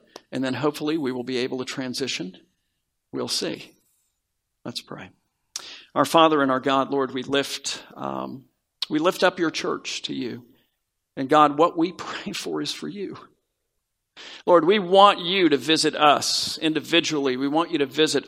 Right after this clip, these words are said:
us as, as a church. We want you to visit your church, and we want you to awaken your life in us, that we might be a life-giving people in every possible sense of that phrase.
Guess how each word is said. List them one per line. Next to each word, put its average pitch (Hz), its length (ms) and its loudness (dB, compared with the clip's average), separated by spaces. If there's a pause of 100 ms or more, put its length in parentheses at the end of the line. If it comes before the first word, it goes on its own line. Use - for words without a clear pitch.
us 147 420 4
as, 123 180 -4 (220)
as 139 200 0 (120)
a 156 160 6
church. 131 400 -4
We 139 100 -4
want 143 200 -4
you 165 80 -2
to 147 60 -2
visit 147 480 -2
your 151 440 0
church, 123 520 -4
and 135 120 -8
we 135 80 -6
want 143 260 -2
you 143 100 -4
to 127 200 -6
awaken 147 800 -2 (240)
your 151 500 2
life 135 640 -2 (380)
in 147 200 2
us, 127 460 0
that 139 160 -10
we 143 120 -2
might 139 300 -4
be 135 160 -4
a 117 160 -6
life-giving 135 1160 -4
people 135 440 -6
in 131 160 -8
every 131 280 -6
possible - 800 -8
sense 127 580 0
of 107 140 -12
that 104 220 -10
phrase. - 540 -12